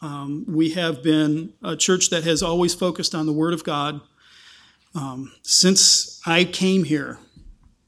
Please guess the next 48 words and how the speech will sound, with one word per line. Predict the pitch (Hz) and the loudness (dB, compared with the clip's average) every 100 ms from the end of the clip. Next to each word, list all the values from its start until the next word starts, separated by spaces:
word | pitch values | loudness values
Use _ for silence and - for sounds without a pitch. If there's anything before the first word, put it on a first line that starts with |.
| _ 196 | _ -8
um, | 143 139 139 - | -6 -6 -6 0
X | 170 165 | 0 2
amount | 175 160 156 | 2 0 0
of | |
years | 151 160 147 | 2 0 0
ago. | 139 - - _ _ _ - _ _ _ | -6 -8 -12 _ _ _ -20 _ _ _
Um, | 151 147 143 147 _ _ _ - | -8 -8 -8 -12 _ _ _ -2
Lord, | 156 156 | 2 2
it, | 160 240 | 2 -2
it, | 170 170 | -6 -4
it, | 170 226 151 147 156 | -6 -4 -10 -6 0
that | 160 | 2
has | 165 - | 2 -2
just | 170 - | -4 0
been | 160 | 0
the | 139 | 0
heartbeat | 165 175 151 | -2 -2 -2
of | 156 | -2
this | 147 | -2
church. | 185 165 | -2 0
It | 170 | 0
was | 160 | 0
what | 165 170 | 0 -2
drew | 143 180 | 2 6
me | 196 180 | 6 4
to | 208 202 | 0 0
this | 165 - | 0 -2
church, | 165 151 156 | -4 -4 -6
is | 135 | -4
we | 160 | -4
could | 160 151 | -4 -2
learn | 156 165 165 | 2 2 2
more | 156 156 | 0 0
about | 151 147 | -2 -6
the | 143 | -8
Bible. | 139 139 - - _ - _ _ _ _ _ _ | -8 -10 -16 -20 _ -20 _ _ _ _ _ _
And | 143 139 | -2 2
Lord, | 151 147 | 4 4
we're | 160 | 4
not | 170 175 | 4 4
learning | 170 180 190 196 185 165 | 4 6 6 4 2 -2
trivia | - 190 196 196 | 2 2 4 0
questions | 196 190 - 196 - | -2 -2 0 -2 -2
from | 180 | -2
the | 160 | 0
Bible | 156 160 160 165 175 196 | 0 0 0 -2 -2 -2
or, | 156 156 156 - - | -2 0 -2 -4 -8
um, | 143 143 147 - | -10 -8 -10 -12